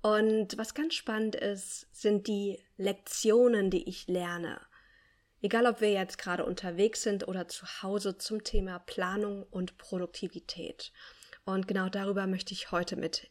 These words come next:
dir sprechen. Denn das Spannende ist, wenn wir andere Ziele, Wünsche, Verpflichtungen haben, sei das jetzt Kinder, ein anderer Job oder wie in meinem Fall der Strand oder das Land, was mich anzieht, was ich ja auch noch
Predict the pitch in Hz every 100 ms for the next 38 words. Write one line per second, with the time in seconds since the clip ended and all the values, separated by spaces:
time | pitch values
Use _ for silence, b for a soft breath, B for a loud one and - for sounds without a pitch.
0 | - 170 170 180 - - - - 170 -
1 | - - _ B B B B B 208 220
2 | 220 - 294 311 240 - 220 - - 208
3 | 214 202 240 247 240 233 226 - 208 233
4 | 226 208 196 185 185 b b b b _
5 | _ _ - - 247 226 214 202 202 220
6 | 214 233 202 - 208 - 226 226 - 190
7 | 180 170 - 165 160 - - - - 190
8 | 190 190 190 185 - 220 196 185 180 -
9 | 170 - 170 175 190 190 - 190 190 185
10 | 185 185 196 214 - 190 202 202 B B
11 | B 233 - - 190 185 202 196 190 202
12 | 196 190 202 180 214 196 190 202 185 -
13 | 196 - 185 185 185 - - 185 208 190